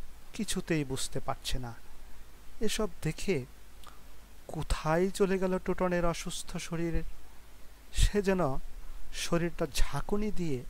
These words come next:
একেবারে ভালো হয়ে গেল। কিন্তু সে চিন্তা করল, তাকে যেহেতু তার বাবা মা কিছুই বলেনি, সেও যে ফুলের চারাগুলি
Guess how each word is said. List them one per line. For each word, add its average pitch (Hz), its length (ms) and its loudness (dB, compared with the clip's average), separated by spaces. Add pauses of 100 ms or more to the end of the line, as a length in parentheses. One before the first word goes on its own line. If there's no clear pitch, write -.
একেবারে 135 440 2 (680)
ভালো 143 340 4
হয়ে 131 360 0
গেল। - 200 -4 (1400)
কিন্তু 190 460 2 (1160)
সে - 240 -4
চিন্তা 208 320 -2
করল, 165 420 -2 (1700)
তাকে 175 320 2
যেহেতু 175 380 0
তার 151 260 4
বাবা 143 300 2
মা 135 200 -2
কিছুই 175 420 0
বলেনি, 139 420 2 (500)
সেও 175 480 12
যে 165 300 0 (500)
ফুলের 233 380 4
চারাগুলি 165 600 4